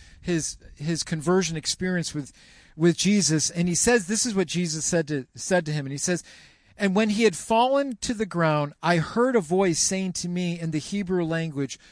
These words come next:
'Saul, Saul, why are you persecuting me? It's hard for you to kick against the goads.'" Now, there's a saying, and we don't really say it now, but there was a saying then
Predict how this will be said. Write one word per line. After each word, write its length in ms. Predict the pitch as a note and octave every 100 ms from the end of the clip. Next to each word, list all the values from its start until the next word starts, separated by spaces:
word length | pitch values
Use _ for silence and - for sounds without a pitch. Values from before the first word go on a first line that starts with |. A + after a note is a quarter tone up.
| _
'Saul, 520 | - - F#3+ F#3+ G3+
Saul, 540 | - - F3 D#3 C#3+ - _ _
why 180 | D#3
are 120 | F#3 F#3+
you 140 | D#3
persecuting 840 | - F#3+ F3 E3 - E3 C#3 C3+
me? 280 | C3 B2 A#2+ - - _
It's 200 | F3+ D#3+
hard 300 | - G3 A3+
for 160 | - G#3+
you 220 | F#3 G3
to 100 | E3
kick 420 | - - G#3 - - _
against 600 | E3+ - F3 E3+ - - -
the 80 | D3+
goads.'" 680 | C3 C#3+ C3+ G#2 - - - _ _ _
Now, 220 | E3+ F3 - _ -
there's 240 | A3+ A3+
a 60 | G3
saying, 760 | - A#3+ B3 A3+ C#3 C#3 E3+ -
and 260 | D3+ C3+ - -
we 140 | D#3
don't 100 | F3+
really 180 | D#3+ D3+
say 260 | - E3+
it 140 | C#3+ C#3+
now, 220 | F3+ D3+
but 120 | C3+
there 100 | D#3
was 120 | D#3+
a 60 | D3+
saying 400 | - G#3+ G#3+ D#3+
then 380 | E3 F#3+ D3